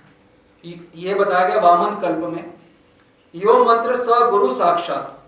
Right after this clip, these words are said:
जो मंत्र है वो गुरु साक्षात, वो साक्षात गुरु है। जो मंत्र है वो गुरु हैं। यो गुरु स स्वयं, स हरि स्वयं, जो गुरु है वो स्वयं हरि है। तो भीतर मंत्र रूप में हरि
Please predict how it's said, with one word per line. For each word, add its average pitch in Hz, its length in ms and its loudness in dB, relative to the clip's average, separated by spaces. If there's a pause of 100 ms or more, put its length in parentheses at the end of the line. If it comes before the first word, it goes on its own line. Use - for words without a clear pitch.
जो 180 120 -8
मंत्र 214 380 -2
है 233 220 -2
वो 214 120 -2
गुरु 196 300 -2
साक्षात, - 300 -2
वो 202 120 -6
साक्षात 185 500 0
गुरु 196 240 0
है। 185 180 -2
जो 175 60 -6
मंत्र 180 320 -4
है 220 80 -4
वो 226 140 -2
गुरु 185 300 -2
हैं। 196 560 -8 (760)
यो 226 320 4
गुरु 247 360 4
स - 120 -8
स्वयं, 196 580 -2 (200)
स - 160 -20
हरि 196 400 2
स्वयं, - 460 -6 (400)
जो 170 80 -10
गुरु 196 280 0
है 208 360 -4 (140)
वो 175 80 -12
स्वयं 175 240 -2
हरि 160 200 -8
है। 135 280 -16 (720)
तो 208 80 -6
भीतर 226 380 -6
मंत्र 226 320 0
रूप 220 220 0
में 226 100 -2
हरि - 540 -4